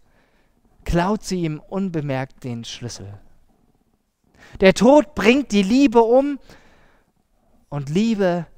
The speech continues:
hängt am Kreuz. Doch erst jetzt bemerkt der Tod,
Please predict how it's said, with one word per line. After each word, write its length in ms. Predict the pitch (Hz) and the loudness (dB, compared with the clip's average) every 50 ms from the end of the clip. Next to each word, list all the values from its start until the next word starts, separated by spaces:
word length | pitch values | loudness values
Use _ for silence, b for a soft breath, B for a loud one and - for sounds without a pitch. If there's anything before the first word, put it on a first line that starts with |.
| _ _ | _ _
hängt 640 | - - - 139 143 143 139 - - - - _ _ _ _ _ _ | -16 -12 -10 -10 -10 -10 -14 -16 -20 -20 -20 _ _ _ _ _ _
am 260 | - 113 117 120 - | -18 -18 -18 -18 -18
Kreuz. 640 | - - - 107 98 85 - _ _ - - _ _ _ _ _ _ _ _ _ _ _ _ _ _ _ _ _ _ _ _ _ _ _ _ _ _ _ _ _ _ _ _ _ _ _ _ _ _ _ _ _ _ _ _ _ _ _ _ _ _ _ _ _ _ _ _ _ _ _ _ _ b b b b b b | -18 -16 -16 -16 -16 -18 -20 _ _ -20 -20 _ _ _ _ _ _ _ _ _ _ _ _ _ _ _ _ _ _ _ _ _ _ _ _ _ _ _ _ _ _ _ _ _ _ _ _ _ _ _ _ _ _ _ _ _ _ _ _ _ _ _ _ _ _ _ _ _ _ _ _ _ b b b b b b
Doch 140 | - 202 196 | 0 2 4
erst 260 | 220 233 233 - - | 6 6 4 4 6
jetzt 360 | 226 254 285 - - - - 214 | 8 8 8 8 6 -2 2 4
bemerkt 500 | 226 220 214 214 233 254 285 269 - - | 4 4 6 4 4 4 2 0 2 4
der 160 | 220 214 208 | 4 4 4
Tod, 480 | - - 208 233 269 294 294 - - | 2 2 2 4 4 2 0 -4 -8